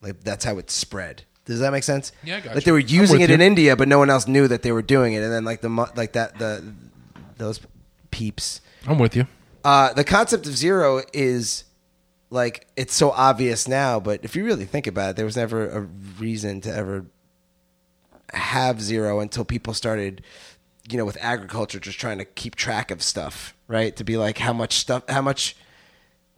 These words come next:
Speaker 1: how much did you pay in taxes? How mu-, like, i-, in taxes back then might have been, like, how much of your crop did you give up to the kingdoms or whatever. So I can't answer the question because it's built on a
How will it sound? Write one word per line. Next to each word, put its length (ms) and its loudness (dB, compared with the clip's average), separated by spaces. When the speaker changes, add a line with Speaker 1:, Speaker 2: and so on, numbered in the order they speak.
Speaker 1:
how 100 0
much 180 2
did 140 -2
you 60 -2
pay 240 0
in 80 -4
taxes? 840 -6
How 140 -6
mu-, 180 -6
like, 220 -6
i-, 160 -12
in 240 -8
taxes 420 -8
back 220 -6
then 160 -8
might 180 -8
have 100 -10
been, 200 -6
like, 360 -10
how 100 -6
much 180 -8
of 100 -12
your 100 -6
crop 380 -8
did 120 -10
you 60 -8
give 160 -6
up 160 -8
to 100 -14
the 80 -10
kingdoms 500 -10
or 40 -6
whatever. 300 -6
So 320 4
I 140 2
can't 260 4
answer 220 4
the 80 2
question 400 2
because 260 -4
it's 100 -10
built 400 -2
on 220 -2
a 80 -4